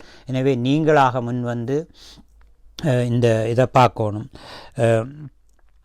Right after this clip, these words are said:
இதான் நான்,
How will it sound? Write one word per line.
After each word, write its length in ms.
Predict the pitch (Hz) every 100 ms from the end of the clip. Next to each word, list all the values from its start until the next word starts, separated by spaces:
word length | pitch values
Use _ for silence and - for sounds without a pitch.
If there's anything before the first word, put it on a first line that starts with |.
| _ - - - _ _ _ _ _ _ _ _ _ _ _ _ _ _ _ _ _ _ _ - - - - -
இதான் 420 | 117 156 160 147
நான், 300 | 127 127 120